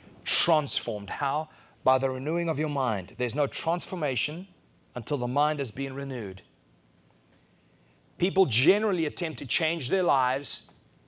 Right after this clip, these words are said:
in many different ways. They grab at straws when they try to change their lives.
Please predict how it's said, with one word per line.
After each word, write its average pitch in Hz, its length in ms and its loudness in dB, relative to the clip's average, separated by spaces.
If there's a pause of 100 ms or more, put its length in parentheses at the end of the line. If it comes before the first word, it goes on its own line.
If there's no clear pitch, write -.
in 147 160 -4
many 151 180 -2
different 147 300 -4
ways. 98 580 -4 (360)
They 156 100 4
grab 156 440 6
at 202 120 2
straws 165 720 0
when 143 120 -4
they 143 80 0
try 156 220 2
to 151 80 -2
change 156 360 -2
their 160 140 -2
lives. 107 300 -8